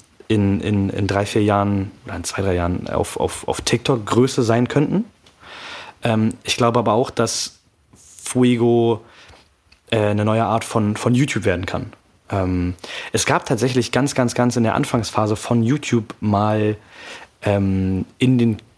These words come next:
du konntest nicht nur einen Kommentar schreiben, sondern du konntest sogar per Video auf das Video antworten. So, und ich glaube, da geht's wieder hin.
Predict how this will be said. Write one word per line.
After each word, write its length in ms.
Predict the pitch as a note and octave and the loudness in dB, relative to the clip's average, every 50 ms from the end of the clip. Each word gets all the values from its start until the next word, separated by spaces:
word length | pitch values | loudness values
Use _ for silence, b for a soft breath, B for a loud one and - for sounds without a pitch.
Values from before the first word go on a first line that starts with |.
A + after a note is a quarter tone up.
| _ | _
du 80 | - - | -4 0
konntest 420 | - B2+ B2+ B2+ C3+ - - - | 2 2 2 2 2 0 0 0
nicht 160 | B2 A2+ - | 0 2 4
nur 80 | - A#2+ | 2 2
einen 60 | G2+ | 2
Kommentar 380 | - A2+ G#2 F#2+ - - A#2+ D3 | 2 0 0 0 2 0 0 0
schreiben, 280 | - - - D#3 D#3 | 0 0 0 0 2
sondern 160 | C3 A#2 G#2+ G#2 | 2 2 0 0
du 60 | G2 | 0
konntest 240 | - A#2+ A#2 A2 - | 0 0 0 0 0
sogar 180 | - A2+ G#2+ G2+ | 0 0 0 0
per 300 | - - - G#2+ G2 G2 | -2 -4 -4 -2 0 0
Video 540 | B2 D3 C3 A#2+ A2+ A2 A2+ A2+ A2 - - - | 0 -2 0 2 2 4 4 2 2 0 -4 -2
auf 180 | - A2+ A#2 - | 0 0 0 0
das 200 | - A#2 - A#2 | -2 -4 0 0
Video 240 | C3 C#3 A#2 A#2 D#2+ | 0 2 2 2 0
antworten. 480 | E2 F2+ F#2 F#2 E2 - - - G#2 - _ B B B B B B B B B B B B B B B | 0 -2 -2 -2 -4 -2 -4 -6 -8 -10 _ B B B B B B B B B B B B B B B
So, 160 | B - - | B -2 0
und 80 | G#2+ G#2+ | 0 2
ich 120 | G2+ - | 0 0
glaube, 260 | - A2+ A#2 A2+ A2 F#2+ F#2+ - | 2 2 2 2 0 -2 -4 -2
da 180 | - B2+ G#2+ A2 | 0 2 2 2
geht's 240 | G#2 G#2 F#2+ - - | 0 -2 -4 -2 -2
wieder 160 | G2+ - F2 | -2 -2 -2
hin. 140 | F#2 F#2 | -4 -6